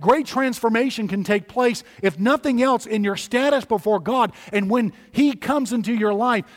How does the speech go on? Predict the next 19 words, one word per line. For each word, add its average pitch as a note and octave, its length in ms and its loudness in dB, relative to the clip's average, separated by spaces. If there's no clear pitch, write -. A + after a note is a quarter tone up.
he, A#3 420 -2
he A#3+ 160 0
enacts A#3 420 0
that G#3+ 180 -2
status F3+ 420 -2
change, D#3+ 500 -8
that A3 160 0
transformation, A3 840 -2
and G#3+ 200 -2
you B3 140 2
can G#3 240 0
never A3 320 2
lose A3 380 0
it. - 320 -12
It's G3 180 0
permanent A#3+ 560 0
and F#3+ 140 -4
it's F3+ 160 -2
forever. E3+ 540 -2